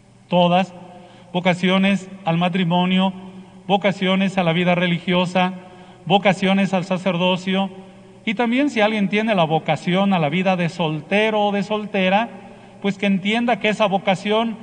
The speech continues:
es también para bien de su familia, para bien de la iglesia, para bien de la sociedad. Incluso diría, si alguien ha quedado viudo o viuda, pues que también no se sienta inútil, que no se sienta como alejado, separado,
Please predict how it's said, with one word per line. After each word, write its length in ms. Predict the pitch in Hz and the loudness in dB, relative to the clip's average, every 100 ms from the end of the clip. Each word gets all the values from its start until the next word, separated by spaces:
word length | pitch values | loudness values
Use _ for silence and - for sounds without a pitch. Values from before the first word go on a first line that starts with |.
| - - | -16 -4
es 140 | 202 | -2
también 340 | 196 190 202 208 | 0 0 2 0
para 180 | 180 170 | 0 2
bien 320 | 180 196 202 | 2 2 0
de 100 | 180 | -2
su 160 | 185 | -4
familia, 540 | 160 180 226 240 233 240 | -2 0 0 0 0 0
para 220 | 214 170 | 2 2
bien 220 | 180 190 | 2 2
de 80 | 185 | 2
la 120 | 180 | 2
iglesia, 540 | 170 190 226 233 233 214 | 2 2 0 0 0 0
para 180 | 180 | 2
bien 180 | 170 185 | 0 0
de 100 | 185 | 0
la 120 | 180 | 0
sociedad. 600 | 165 170 151 170 165 165 - - - - - - - - - - - | -2 -4 -4 -2 4 4 2 -10 -20 -20 -20 -20 -20 -20 -20 -16 0
Incluso 440 | 196 180 233 226 | 0 0 -2 -2
diría, 380 | 196 202 240 254 | 0 0 2 2
si 180 | 202 190 | 2 2
alguien 320 | 202 208 196 | 2 2 0
ha 80 | 202 | 0
quedado 420 | 196 185 190 175 | 0 0 0 0
viudo 640 | 147 196 247 254 214 214 202 | 0 0 0 -2 0 0 0
o 160 | 185 | 0
viuda, 1300 | 156 180 262 262 196 202 233 254 - - - - - - | 0 0 0 0 4 4 4 0 -8 -18 -20 -20 -20 -6
pues 180 | 226 - | -4 -2
que 80 | 226 | 0
también 880 | 208 196 220 285 302 - - - - | 0 2 2 2 0 -6 -14 -12 -4
no 140 | 220 | -2
se 140 | 220 226 | -2 -4
sienta 420 | 214 226 233 202 | -2 -2 0 0
inútil, 600 | 170 202 269 - 240 240 | 0 0 -2 -2 -4 -2
que 80 | 202 | -2
no 140 | 214 | -2
se 140 | 208 196 | -4 -4
sienta 1040 | 202 208 233 226 208 175 - - - - | -2 -2 0 2 4 2 -2 -16 -20 -8
como 240 | - 175 170 | -2 2 4
alejado, 560 | 170 160 190 233 247 | 2 2 4 6 4
separado, 680 | 196 175 160 156 180 196 240 | -2 -2 0 4 4 4 0